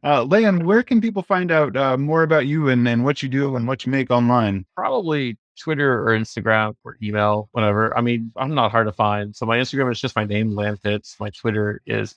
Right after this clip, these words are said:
Speaker 2: Pittsed Off, P I double T S E D underscore O double F. I like puns. Uh, just hit me up there. Follow me. I'm usually yelling about some sort of wrestling or my cats and fun announcements that I've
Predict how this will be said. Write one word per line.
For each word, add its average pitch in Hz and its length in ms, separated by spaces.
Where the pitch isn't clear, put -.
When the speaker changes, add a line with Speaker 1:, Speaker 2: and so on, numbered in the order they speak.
Speaker 2:
Pittsed 117 220
Off, 117 320
P 156 240
I 127 600
double 127 200
T 120 300
S 113 180
E 117 80
D 113 300
underscore 107 680
O 107 120
double 107 320
F. 107 200
I - 100
like 110 220
puns. 107 600
Uh, 170 240
just 185 160
hit 240 100
me 160 120
up 113 120
there. 107 300
Follow 101 280
me. 101 380
I'm 107 240
usually 107 380
yelling 107 340
about 101 440
some 107 260
sort 107 220
of 98 100
wrestling 104 520
or 104 600
my 117 200
cats - 800
and 107 560
fun 123 200
announcements 104 760
that 107 160
I've 110 240